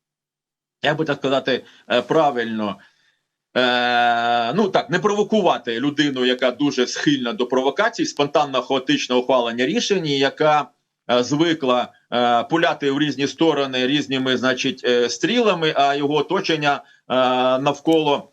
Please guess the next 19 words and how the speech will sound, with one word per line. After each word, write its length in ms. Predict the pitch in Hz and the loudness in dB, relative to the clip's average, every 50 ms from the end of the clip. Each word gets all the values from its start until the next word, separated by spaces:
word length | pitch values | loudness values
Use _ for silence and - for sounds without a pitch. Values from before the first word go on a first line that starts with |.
| _ - | _ -4
обводить, 580 | 123 127 131 147 156 156 143 143 147 - - _ _ _ _ _ _ - 120 | -4 -2 0 0 0 2 0 -2 -4 -6 -10 _ _ _ _ _ _ -6 -2
е, 100 | 123 123 | -2 -2
значить, 720 | 107 135 139 131 - - 135 123 - - 131 135 131 131 | 0 -2 -2 -2 -2 -4 -4 -4 -6 -4 -2 -2 -2 0
ці 200 | - 151 147 143 | 0 0 0 0
концентричні 560 | 143 - - 127 - - 156 - - - 143 | -2 -2 -4 -4 -2 -2 -4 -4 -2 -4 -2
кола, 280 | - - 190 208 180 151 | 0 2 2 2 2 0
як 140 | 139 117 113 | -2 -2 -4
буддійський, 680 | 135 123 123 143 135 - - 139 135 131 123 - - _ _ _ 123 | -6 -4 -2 -4 -4 -2 -2 -2 -2 -2 -2 -6 -10 _ _ _ -2
е, 100 | 127 127 | -2 0
притчі, 400 | 127 143 147 165 180 - - 127 | 0 0 -2 -2 0 -2 -2 0
кажуть, 240 | - 151 143 143 135 | 0 0 0 -2 -4
що 100 | - 127 | -8 -4
ти 140 | - 156 | -2 -2
потрапив 500 | 139 - 143 131 - 143 156 - 143 131 | -2 0 -2 0 0 0 0 0 -4 -4
тільки 260 | - - 147 147 143 139 | -4 -4 -4 -2 -2 -2
в 60 | 120 | 0
десятку. 560 | 135 143 - - 143 92 - - - 95 90 - - - _ _ _ | -2 -2 0 -2 -4 -4 -4 -8 -12 -14 -14 -14 -18 -20 _ _ _
Майк 300 | - 147 180 202 202 - | -4 -2 -2 -2 -2 -2
Рюте 320 | 202 214 240 247 - 214 | -2 -2 -2 0 0 0